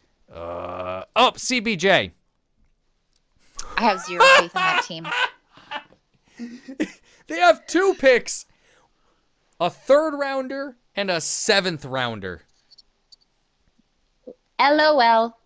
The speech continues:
Speaker 1: That is a big ol' L O L.
Speaker 2: Yeah.
Speaker 1: Wow,
Speaker 2: Yeah.
Speaker 1: that's a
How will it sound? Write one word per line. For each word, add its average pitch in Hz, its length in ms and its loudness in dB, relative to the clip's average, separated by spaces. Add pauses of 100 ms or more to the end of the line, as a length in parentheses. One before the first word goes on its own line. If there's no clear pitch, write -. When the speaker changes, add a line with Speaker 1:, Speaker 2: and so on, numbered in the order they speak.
Speaker 1:
That 170 280 2
is 139 180 -2
a 104 160 -2 (200)
big 165 200 0
ol' 165 340 2
L 131 180 2
O 127 180 -2
L. 95 320 -6 (440)
Speaker 2:
Yeah. 170 220 -8 (1400)
Speaker 1:
Wow, 107 360 -2 (260)
Speaker 2:
Yeah. - 80 -12
Speaker 1:
that's 113 200 -10
a 78 120 -14